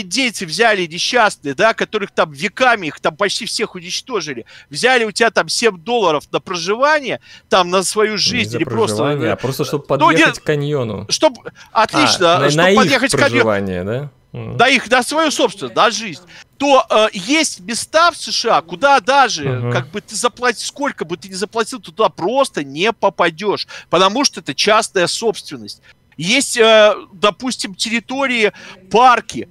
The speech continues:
Speaker 1: да, где водятся животные, но это частная территория. Если туда пойдешь, ты просто получишь в задницу пулю в С Ш А,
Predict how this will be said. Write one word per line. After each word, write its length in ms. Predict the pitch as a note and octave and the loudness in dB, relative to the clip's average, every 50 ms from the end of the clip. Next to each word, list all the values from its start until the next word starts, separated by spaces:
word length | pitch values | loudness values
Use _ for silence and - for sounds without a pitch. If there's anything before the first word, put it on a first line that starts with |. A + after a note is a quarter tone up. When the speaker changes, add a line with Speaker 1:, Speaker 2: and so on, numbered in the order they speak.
| _ _ - | _ _ 0
Speaker 1:
да, 180 | D#3 A3 C4 B3+ | 4 4 4 4
где 180 | F3+ D#3 E3+ | 2 -4 -6
водятся 420 | G#3+ A#3+ C#4 C4+ C4+ A#3+ - - G#3+ | -4 -4 -4 -6 -6 -8 -8 -8 -6
животные, 680 | E3+ - A3 A#3+ A3 B3 B3+ A#3 G#3 _ - C#3 C3+ | -4 -4 -4 -6 -6 -4 -2 -2 -2 _ -6 -10 -6
но 80 | D#3 G3+ | -6 -6
это 160 | G#3 - G3+ | -6 -6 -8
частная 560 | - - A#3+ B3+ B3+ C4 B3+ - - G#3 F3+ | -4 -2 0 2 2 2 2 0 -2 -2 -2
территория. 600 | - - G3 E3+ G3+ G3+ - B3 B3 A3+ F#3 C#3+ | -2 -4 -8 -8 -10 -10 -8 -6 -2 -2 0 0
Если 180 | C#3 C3+ - - | -2 -6 -6 -2
туда 140 | G#3+ A3+ A3+ | -2 -2 0
пойдешь, 400 | - - A3 A3+ G#3 C#4 D4+ C4 | 0 0 -2 0 0 -4 -8 -8
ты 100 | - - | -10 -12
просто 300 | - - A#3 - - - | -12 -10 -10 -6 -6 -6
получишь 480 | - - E3 E3+ G#3 B3 G3+ - F#3 D3 | -4 0 -2 -2 -2 -4 -8 -8 -8 -6
в 40 | B2+ | -2
задницу 420 | D#3 G#3+ G#3 F#3 F3 D#3 - D3+ | -2 -2 -2 -2 -4 -10 -10 -14
пулю 420 | C#3 _ - A3 G#3 E3+ B2+ G2+ - _ _ - - - | -16 _ -12 -10 -8 -8 -8 -8 -12 _ _ -20 -16 -12
в 60 | - | -10
С 120 | - D#3+ | -6 -2
Ш 180 | D3 - - E3+ | -2 0 0 2
А, 180 | C#3+ B2 G2+ | 0 0 0